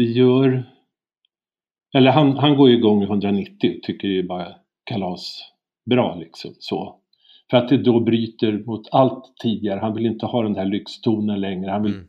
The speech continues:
Speaker 1: göra någonting annat. Och då, då se, så gör vi faktiskt så att, alltså, vi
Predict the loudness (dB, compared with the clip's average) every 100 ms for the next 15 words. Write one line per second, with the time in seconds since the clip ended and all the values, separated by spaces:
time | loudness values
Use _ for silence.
0 | _ -4 -4 -4 -6 -8 -8 -8 -8 -10
1 | -16 _ -20 _ _ _ _ _ _ _
2 | _ _ _ -2 0 2 4 4 2 0
3 | -2 -6 _ _ _ _ _ _ _ _
4 | _ _ _ _ _ _ 0 0 -2 -2
5 | 0 2 0 0 -2 -4 -8 -10 -16 -8
6 | 2 4 4 2 -4 -6 -6 -6 -6 -8
7 | -6 -2 0 -2